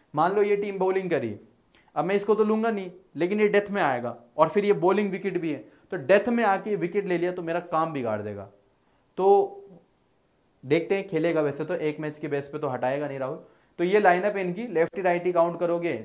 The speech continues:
तो एक डीकॉक है, एक देवदत्त पड्डीकल है, एक पूरन है और एक कुणाल पांड्या है, चार चार लेफ्टी इस टीम में। तो ऑफ स्पिनर बहुत इंपॉर्टेंट होगा, ध्यान रख के चलना,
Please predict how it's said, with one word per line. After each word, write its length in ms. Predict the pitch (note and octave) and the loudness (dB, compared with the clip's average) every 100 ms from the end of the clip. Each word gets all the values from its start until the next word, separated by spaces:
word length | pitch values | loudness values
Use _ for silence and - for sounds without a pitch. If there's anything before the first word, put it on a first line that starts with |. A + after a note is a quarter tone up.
| - | -6
तो 120 | C#3 | -6
एक 200 | C3+ C#3 | -6 -6
डीकॉक 400 | C#3 D3 F#3 F#3 | -4 -4 -4 -4
है, 180 | F#3 F#3 | -4 -6
एक 140 | C#3+ | -6
देवदत्त 340 | B2+ C3 C3+ C3+ | -6 -6 -6 -6
पड्डीकल 440 | C3 C#3+ F3+ G3 | -6 -4 -2 0
है, 400 | F3+ G3 E3 - _ _ C3+ | 0 0 -2 -10 _ _ -8
एक 180 | C#3 | -8
पूरन 300 | D3 D3+ F#3+ | -4 -2 -2
है 240 | F3+ F#3+ F#3 | -2 -4 -4
और 220 | - C#3 | -2 -2
एक 80 | C#3 | -2
कुणाल 360 | B2+ A#2+ - A#2 | -6 -8 -8 -8
पांड्या 260 | B2 D3 | -6 -4
है, 140 | D3+ E3 | -4 -2
चार 240 | F3 D#3 | 2 2
चार 200 | D#3 E3+ | 2 -4
लेफ्टी 340 | D3 C3+ C#3 F#3 | -2 -6 -6 -8
इस 120 | E3 | -8
टीम 140 | C#3 A#2 | -10 -8
में। 180 | G#2 - _ _ _ - | -10 -14 _ _ _ -6
तो 60 | F3+ | -2
ऑफ 180 | F#3+ | 0
स्पिनर 340 | F#3+ - F3 F#3 | -2 -4 -6 -4
बहुत 300 | C#3 C#3+ C#3+ | -2 -2 -2
इंपॉर्टेंट 380 | C3 B2 A#2+ A#2+ | -4 -4 -4 -6
होगा, 160 | B2+ | -6
ध्यान 300 | D#3 A#2 G#2+ | -4 -4 -4
रख 100 | G#2+ | -8
के 80 | G#2+ | -12
चलना, 320 | G#2 G2+ G2+ | -10 -12 -12